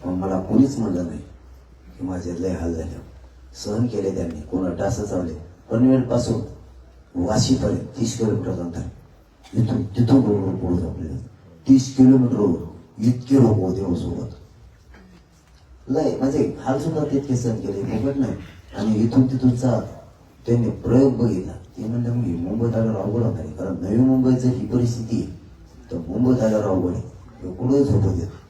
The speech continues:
आणि झोपत येत, झोपत येत, कुठं झोपत येत. हे ते जे रगवडी ते, ते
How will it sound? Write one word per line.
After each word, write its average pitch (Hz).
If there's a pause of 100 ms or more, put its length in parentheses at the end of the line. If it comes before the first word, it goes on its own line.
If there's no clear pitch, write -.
(500)
आणि -
झोपत -
येत, 143
झोपत 107
येत, 123
कुठं 117
झोपत 104
येत. - (960)
हे 113
ते 135
जे 131
रगवडी 139
ते, - (1000)
ते 117